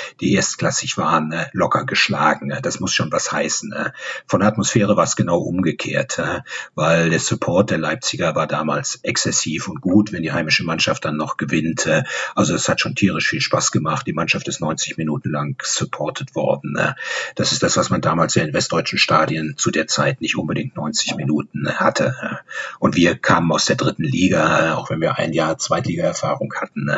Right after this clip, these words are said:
Aber wir waren ja gerade in den Tiefen sozusagen des Amateurfußballs wieder zu Hause. Insofern, äh, ja, absolut, äh, vom Support her Leipzig vorne.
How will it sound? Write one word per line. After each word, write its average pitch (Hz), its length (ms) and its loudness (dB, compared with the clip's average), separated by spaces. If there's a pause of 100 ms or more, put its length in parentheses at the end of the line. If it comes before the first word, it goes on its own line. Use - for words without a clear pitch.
(420)
Aber 76 180 -2
wir 80 140 0
waren 90 160 2
ja 82 100 4
gerade 73 380 0
in 73 80 -2
den 73 180 -4
Tiefen 95 460 -2
sozusagen 78 460 -2
des - 180 0
Amateurfußballs - 840 2
wieder - 200 -2
zu - 220 -4
Hause. 76 420 2 (640)
Insofern, 69 640 0
äh, 73 200 0 (720)
ja, - 280 -2 (340)
absolut, - 640 0
äh, 69 300 -2
vom - 300 -4
Support - 500 2
her 71 240 0 (460)
Leipzig - 440 0
vorne. - 460 0